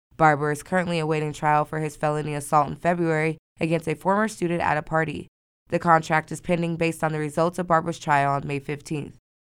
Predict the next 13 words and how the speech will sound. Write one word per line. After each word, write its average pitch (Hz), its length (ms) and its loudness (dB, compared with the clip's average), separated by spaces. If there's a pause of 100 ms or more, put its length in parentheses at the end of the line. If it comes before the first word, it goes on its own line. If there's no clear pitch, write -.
(420)
W 165 320 2
S 165 180 -4
U 185 140 2
men's 180 240 2
basketball 180 540 6
signed 185 300 2
another 190 360 2
Washington 196 600 2
State 214 340 -2
Player 180 300 2
of 180 80 -2
the 190 100 0
Year 147 360 -4